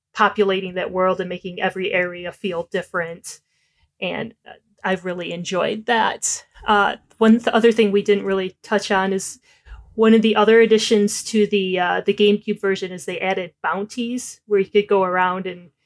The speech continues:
you were basically a bounty hunter searching for these, these evil characters, and you could get the bounties and get extra items and so on and so forth.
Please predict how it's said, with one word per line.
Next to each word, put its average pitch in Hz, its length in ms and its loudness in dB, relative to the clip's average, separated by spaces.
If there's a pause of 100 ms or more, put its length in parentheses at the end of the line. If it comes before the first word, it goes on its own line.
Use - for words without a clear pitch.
(120)
you 196 120 2
were 185 60 2
basically 196 440 0
a 175 60 0
bounty 190 380 2
hunter 180 480 -8 (160)
searching 208 500 0
for 190 180 -6
these, 180 480 -18
these 185 220 -16
evil 196 240 -8
characters, 190 640 -8
and 185 160 -10
you 170 140 -20
could 175 180 -12 (380)
get 208 160 0
the 180 60 -6
bounties 180 500 -4
and 170 140 -20 (540)
get 190 160 -4
extra 175 520 -6 (120)
items 190 460 -2
and 196 100 -20
so 185 220 -8
on 175 140 -12
and 185 100 -20
so 190 200 -8
forth. 180 360 -12